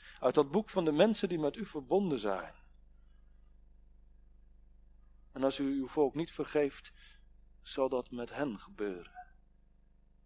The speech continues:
Laat dan mijn naam ook maar geschrapt worden.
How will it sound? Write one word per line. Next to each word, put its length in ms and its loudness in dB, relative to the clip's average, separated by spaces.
Laat 300 0
dan 200 -2
mijn 220 -4
naam 340 -6
ook 240 -4
maar 260 -8
geschrapt 680 -12
worden. 340 -14